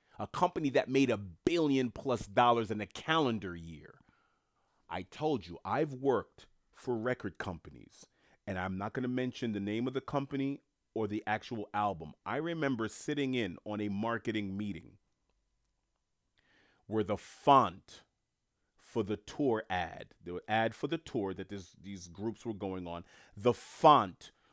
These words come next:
was a matter of discussion for days. The pictures for the ad took weeks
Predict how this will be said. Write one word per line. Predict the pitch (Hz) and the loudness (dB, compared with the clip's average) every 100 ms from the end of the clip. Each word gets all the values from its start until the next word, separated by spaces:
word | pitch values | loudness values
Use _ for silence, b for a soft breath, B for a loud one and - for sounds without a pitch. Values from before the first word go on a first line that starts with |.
| b | b
was | 107 113 | 0 2
a | 104 | 4
matter | 101 104 117 120 120 - | 4 4 4 4 4 2
of | 110 87 | -2 -2
discussion | 110 107 - - 123 113 - 92 73 85 _ _ _ | -2 -2 -4 -2 2 2 0 -8 -12 -16 _ _ _
for | - 104 | -8 -6
days. | 92 82 98 80 - - - - - _ _ _ _ _ _ _ _ _ _ _ _ _ _ _ _ _ _ _ _ _ _ b b b b | -4 -2 -2 -2 -10 -20 -20 -20 -20 _ _ _ _ _ _ _ _ _ _ _ _ _ _ _ _ _ _ _ _ _ _ b b b b
The | 101 | -4
pictures | 104 - 220 - - 98 92 - - - _ _ _ _ _ | -4 0 0 0 -6 -6 -8 -16 -20 -20 _ _ _ _ _
for | - - | -6 0
the | 113 113 - | 0 0 0
ad | 117 107 95 90 80 _ _ _ - | 4 4 4 -2 -8 _ _ _ -10
took | - 147 - - | -2 -2 -4 -14
weeks | 98 104 98 - - - - | -8 -6 -8 -10 -18 -16 -20